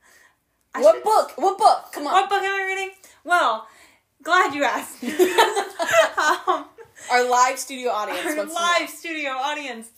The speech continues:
Speaker 1: me and Faith.
Speaker 2: Okay, are you really
Speaker 1: <laughs>
Speaker 2: ripping up paper before this podcast?
Speaker 1: On
Speaker 2: Before we
Speaker 1: today's episode of What Is Maya Fidgeting?
Speaker 2: Before we started recording, I was like, "Maya, please pick something quiet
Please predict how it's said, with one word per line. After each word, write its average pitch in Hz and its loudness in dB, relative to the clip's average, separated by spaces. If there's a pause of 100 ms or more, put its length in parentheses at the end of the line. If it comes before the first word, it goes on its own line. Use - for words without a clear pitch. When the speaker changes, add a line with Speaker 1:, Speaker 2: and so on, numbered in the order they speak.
Speaker 1:
me 302 -14
and 285 -8
Faith. 277 -8
Speaker 2:
Okay, 269 -2
are 269 4
you 403 0
really 285 2 (100)
Speaker 1:
<laughs> - -16
Speaker 2:
ripping 349 2 (100)
up 277 4
paper 370 2 (480)
before 403 4
this 466 0
podcast? 311 0 (260)
Speaker 1:
On 370 4
Speaker 2:
Before 349 4
we 381 0 (160)
Speaker 1:
today's 403 -10
episode 311 -2
of 247 -6
What 320 0
Is 339 -8
Maya 269 -2
Fidgeting? 233 -8
Speaker 2:
Before 311 2
we 392 -2
started 320 0
recording, 254 -4
I 226 -4
was 233 -2
like, 214 -4
"Maya, 220 -6
please 269 -12
pick - -20
something 208 -10
quiet 240 -6